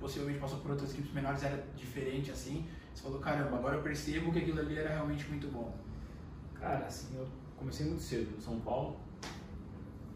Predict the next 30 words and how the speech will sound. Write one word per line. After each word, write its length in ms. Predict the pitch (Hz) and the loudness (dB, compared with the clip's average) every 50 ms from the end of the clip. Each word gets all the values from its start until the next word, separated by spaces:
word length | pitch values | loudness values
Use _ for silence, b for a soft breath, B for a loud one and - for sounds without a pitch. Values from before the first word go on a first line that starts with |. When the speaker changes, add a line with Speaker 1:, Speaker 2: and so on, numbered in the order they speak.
| - - - - - | -8 -8 -8 -8 -8
Speaker 2:
Se 140 | - - 120 | -8 -4 -4
não 80 | 113 | -2
me 60 | 110 113 | 0 0
engano, 160 | 113 113 110 | 0 0 0
era 360 | 113 117 110 101 101 101 101 101 - - - 98 98 101 | 0 0 0 0 0 0 -4 -4 -6 -6 -6 -6 -4 -4
onze 240 | 104 117 123 117 110 | -4 -2 -2 -2 -2
ou 40 | 104 | -2
doze 240 | 104 110 107 101 101 | -2 -2 -2 -2 -2
anos 220 | 104 104 104 104 | -2 -2 -2 -2
de 80 | 98 98 | -4 -2
idade, 320 | 98 98 101 - - 135 - - - - - - - - - - - - - - - - - - - - | -2 -2 -2 0 -2 -2 -2 -2 -4 -4 -6 -6 -6 -6 -8 -8 -8 -8 -8 -8 -8 -8 -8 -8 -8 -6
né? 340 | 104 107 107 - 104 104 - | -6 -4 -4 -4 -4 -6 -6
E 260 | - - 113 113 123 | -6 -6 -6 -6 -6
eu 40 | 127 | -6
sei 220 | - - 127 123 127 | -6 -4 -2 -2 -2
que 160 | - - 139 139 - | -2 -2 -4 -4 -2
quando 300 | 143 135 131 135 135 135 131 - - - - - - - - - - - - 117 | -2 -2 -2 0 -2 -2 -2 -4 -8 -8 -8 -8 -8 -8 -8 -8 -8 -8 -6 -4
já, 400 | 117 117 120 117 117 110 - - - - - - | -2 0 0 0 0 0 -2 -4 -6 -6 -6 -6
no 80 | - | -6
fim 200 | - - 123 - | -6 -6 -4 -4
da 100 | 120 120 | -2 -2
minha 200 | 120 123 120 113 | -2 0 0 0
base, 380 | 110 107 104 101 101 101 101 - - - | 2 4 4 4 4 2 0 -2 -4 -6
quando 260 | 107 107 110 110 104 - - - - - - - - - - | -6 -6 -4 -4 -4 -6 -6 -8 -8 -8 -8 -10 -10 -10 -8
acabei 420 | - 107 104 110 113 117 120 113 | -6 -4 0 0 0 0 0 -2
passando 360 | - 104 - - 117 117 117 - | -4 -4 -4 -4 -2 -2 -2 -2
por 140 | - 120 | -2 -2
outros 140 | 120 120 - - | -2 -2 -4 -4
clubes 220 | - 120 120 120 120 | -4 -4 -4 -2 -2
menores, 520 | 117 113 110 107 101 101 98 - - - | -2 0 0 2 2 0 0 -2 -6 -10